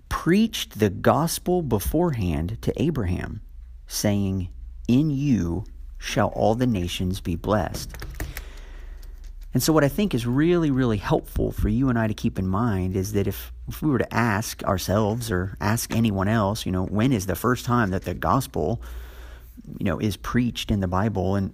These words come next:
and many people's natural reaction is to think, "Well, it's in Matthew. Jesus comes and he comes proclaiming the gospel of the kingdom." But it's certainly not the first time that this has happened. And what Paul says in Galatians is that the scripture preached the gospel beforehand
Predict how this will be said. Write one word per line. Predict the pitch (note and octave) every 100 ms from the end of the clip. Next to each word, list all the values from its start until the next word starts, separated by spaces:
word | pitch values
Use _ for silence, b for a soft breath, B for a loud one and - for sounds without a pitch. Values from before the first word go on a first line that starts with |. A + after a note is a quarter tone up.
| -
and | G#2 F#2+
many | A2 A2
people's | - - A#2+ A#2+ G#2+ G2+
natural | A2 A2 A#2+ G#2
reaction | G2+ A2 C3 G#2+
is | G2 -
to | G2
think, | - G#2 G2+ - - -
"Well, | - G2
it's | G#2 G#2
in | A#2
Matthew. | A2 B2 C#3+ - -
Jesus | - - G2 F2+
comes | - F2+ F#2+ B2
and | F#2+
he | F#2+
comes | - F#2 G2 -
proclaiming | - F#2 - G#2 G#2 G#2+ - B B B B
the | F2+
gospel | F#2 F#2+ - G2+ G2+
of | G#2
the |
kingdom." | G2+ - C3+ F#2+ D2+
But | F#2+ G#2
it's | G2+ -
certainly | - G#2 G2
not | G2 G#2
the | G2
first | - A2 D#3 -
time | G#2 F2 B2
that | C3+ -
this | G#2 -
has | F#2
happened. | A2 E2+ E2+ G2 C3+ - - - - - - - - -
And | A#2
what | A2 -
Paul | C#3+ G3
says | - - F2+ G2+ C#3+ B B B B
in | A2 G#2+
Galatians | G2 B2 F3 - E2 A2+
is | - G2
that | G#2+
the | -
scripture | - A3+ - - D#2 G#2+
preached | - F3+ A3+ - - -
the |
gospel | G#2 A#2+ F#3+ - G#2
beforehand | F#2 A2 - E3 E3+ C#3 F#2+ F#2+